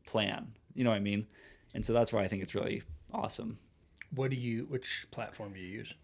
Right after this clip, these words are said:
Speaker 1: Uh, Chat G T P.
Speaker 2: Oh, yeah. Cool. Hmm.
Speaker 1: But, like, the business I was telling you about that we're gonna do here in a little bit, that it took it from that little bit of an idea, and we pulled, you know, a full business plan, uh, slogan.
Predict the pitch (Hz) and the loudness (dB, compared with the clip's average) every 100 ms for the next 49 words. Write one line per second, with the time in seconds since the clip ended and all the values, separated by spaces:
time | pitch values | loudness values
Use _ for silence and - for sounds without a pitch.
0 | - - - 110 101 98 98 98 95 - | -20 -20 -8 2 4 6 6 4 4 4
1 | 104 - 107 101 104 107 113 110 101 95 | 4 2 -2 0 0 0 0 -6 -6 -6
2 | - - - 101 101 - - 156 - - | -8 -12 -12 -10 -10 -10 -2 0 0 4
3 | 117 - 131 110 107 135 135 107 101 98 | 6 6 6 6 6 6 6 6 6 6
4 | 104 101 98 98 110 101 101 104 101 92 | 4 4 6 6 6 2 0 2 2 2
5 | - - 104 107 101 107 101 101 98 104 | -2 -8 0 2 4 4 4 4 6 8
6 | 104 - - 117 104 101 - _ _ - | 6 2 -14 0 4 4 2 _ _ -2
7 | 110 113 113 101 101 95 95 98 110 117 | 2 2 2 0 0 2 4 4 6 6
8 | 113 117 110 107 101 104 113 131 139 - | 8 8 8 4 4 6 6 6 2 -12
9 | - - - 107 98 95 107 101 101 95 | -18 -18 -8 0 2 2 6 8 8 6
10 | 95 - - 117 98 90 90 107 98 - | 0 -18 -8 0 2 4 2 -2 -2 2
11 | 107 90 - 113 131 117 127 120 117 113 | 4 4 2 4 4 2 4 4 6 4
12 | 113 - - - - - 98 95 92 - | 2 -4 -18 -20 -12 -2 2 4 2 4
13 | 127 127 123 120 120 120 120 | 6 8 8 6 6 2 0